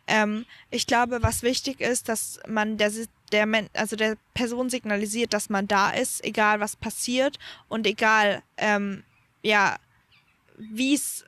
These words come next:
ähm, wie man sich verhält, dass, dass man,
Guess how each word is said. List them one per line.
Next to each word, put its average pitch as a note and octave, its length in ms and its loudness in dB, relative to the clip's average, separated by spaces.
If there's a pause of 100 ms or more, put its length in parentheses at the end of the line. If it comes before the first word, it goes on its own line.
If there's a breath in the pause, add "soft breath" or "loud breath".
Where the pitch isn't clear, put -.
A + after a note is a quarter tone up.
ähm, G#3+ 320 0
wie B3 120 -2
man B3 180 0
sich A3 160 -8
verhält, A#3+ 480 2
dass, - 280 -4 (100)
dass - 280 -4 (1000 loud breath)
man, A#3 420 -2